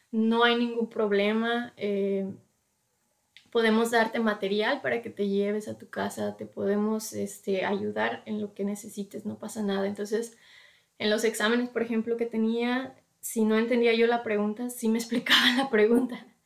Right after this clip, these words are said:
Entonces ya decía yo, Bueno, porque pues sí estaba difícil, que si ni siquiera la pregunta sabía cómo iba a responder.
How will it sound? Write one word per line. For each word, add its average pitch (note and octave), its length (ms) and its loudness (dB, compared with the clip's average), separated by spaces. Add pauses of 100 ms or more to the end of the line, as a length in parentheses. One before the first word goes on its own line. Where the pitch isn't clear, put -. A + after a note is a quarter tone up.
(640)
Entonces A3 580 0
ya G#3+ 120 2
decía A3+ 260 0
yo, G#3 140 0
Bueno, G#3 220 0 (260)
porque - 520 -12 (680)
pues - 80 -8
sí A#3 80 -4
estaba A#3 340 4
difícil, A3 380 -4
que G3 160 -4
si G3 160 -10
ni G3+ 160 -2
siquiera A3 340 -2
la A3+ 160 0
pregunta G#3 400 -4
sabía G#3+ 480 -4
cómo G#3+ 220 -4
iba G3+ 160 -2
a - 20 -4
responder. G3+ 540 -12